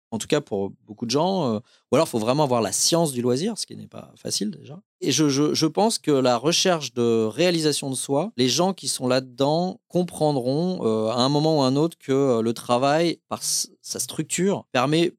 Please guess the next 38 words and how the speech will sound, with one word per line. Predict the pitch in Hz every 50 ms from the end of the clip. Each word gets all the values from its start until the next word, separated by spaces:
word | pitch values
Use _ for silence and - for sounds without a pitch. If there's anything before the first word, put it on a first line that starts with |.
| _ _
plus | - 190
facilement | 175 - 156 147 - 160 151 160
la | 165 143
réalisation | 120 123 123 120 123 120 - -
de | 135 123
soi | - - 135 139 139
que, | - - 120 110 107
que | - 117
le | 110 107
loisir. | 104 104 101 98 - -
Mais | - 120
le | 131
problème, | 92 151 170 185
c'est | 170 147
qu'aujourd'hui, | 113 123 110 117 117 131 175
le | 160 120
travail, | - - - 120 117 131 147 170 185 180 160 -
il | - 110 104
est | 107
encore | 101 101 - - 147 127 113
inséré | 117 117 - - - 120 113 123 143 170 185 180 - -
dans | -
une | 101 110 113 117
logique | 123 123 139 147 -
économique | 120 - - 110 110 113 143 165 -
un | 127 110
peu | 104 - 151
d'un, | 151 127 107 104 104 104 107
d'un | 104 - 107 110
ancien | 117 120 120 - - 131 139
temps. | 143 - 151 120 - _ _ _ _ _ _
Le | 110 104
travail | - - 117 135 143 139
est |
juste | 113 113 127 - -
là | 123 117 131 147 156 151
pour, | 151 _ - 143 151 135 113
euh, | 107 104 107